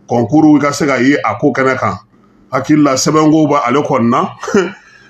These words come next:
N'e ko k'e bɛ taa kɛ douanier ye, douanier diplôme t'e bolo kɔni, i tɛ se ka taa k'o ye dɛ.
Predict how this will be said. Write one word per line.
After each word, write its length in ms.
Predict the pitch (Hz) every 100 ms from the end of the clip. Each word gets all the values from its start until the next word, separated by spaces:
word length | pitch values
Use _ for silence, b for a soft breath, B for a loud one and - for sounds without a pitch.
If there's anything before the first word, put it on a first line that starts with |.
| B _
N'e 220 | - 147 151
ko 100 | 147
k'e 140 | 147 151
bɛ 140 | 143
taa 180 | 139 135
kɛ 200 | 131 127
douanier 340 | 139 139 139 143
ye, 120 | 131
douanier 340 | 127 139 143 117
diplôme 440 | 131 117 131 135
t'e 160 | 127 127
bolo 200 | 120 120
kɔni, 220 | - 104 104
i 40 |
tɛ 100 | -
se 140 | -
ka 80 | 113
taa 200 | - 110
k'o 180 | 104 110
ye 80 | 110
dɛ. 120 | 90